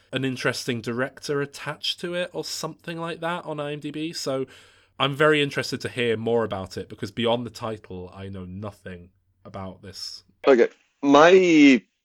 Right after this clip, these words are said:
Speaker 2: my first encounter with it was years and years and years ago. Um, my dad is a big sci-fi fan, so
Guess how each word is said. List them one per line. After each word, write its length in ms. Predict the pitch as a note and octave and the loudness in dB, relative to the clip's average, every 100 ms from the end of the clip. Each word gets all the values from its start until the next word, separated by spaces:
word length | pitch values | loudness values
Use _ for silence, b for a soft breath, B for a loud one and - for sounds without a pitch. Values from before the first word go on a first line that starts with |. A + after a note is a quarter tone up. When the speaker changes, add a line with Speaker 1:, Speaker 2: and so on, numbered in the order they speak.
| _ | _
Speaker 2:
my 240 | C3 C#3 C#3 | -2 4 4
first 400 | - F3 F#3+ E3 | 4 4 4 2
encounter 580 | C#3+ - A#2+ A#2 A#2+ A2 | 0 4 4 4 6 4
with 160 | A2 | 4
it 180 | G#2 - - | 2 -2 -4
was 420 | A2 G#2+ G#2+ G#2 - | 0 2 0 -6 -10
years 640 | A2+ A2 B2 D3 D#3+ C3 | -8 -2 2 2 2 0
and 120 | B2 | 0
years 180 | A#2+ A2+ | 0 0
and 80 | G#2 | 0
years 200 | G#2 F#2+ | -2 -2
ago. 220 | F2+ F2+ _ _ | -4 -6 _ _
Um, 520 | G#2 G#2 G#2 G#2 G2+ - | -2 0 0 -2 -8 -10
my 340 | A2 A2 G#2+ F#2+ _ _ - | -4 -2 -2 -4 _ _ -2
dad 320 | G#2+ A#2 B2 | 0 0 -2
is 180 | A#2 A2 | -6 -8
a 60 | |
big 260 | F#2+ G#2 G2+ | -6 -6 -6
sci-fi 580 | - - G#2 G#2+ A#2 B2 | -8 -4 -4 -2 -4 -4
fan, 320 | B2+ B2 C3 _ _ _ _ _ - | -4 -4 -6 _ _ _ _ _ -14
so 420 | - A#2+ A2+ | -2 0 0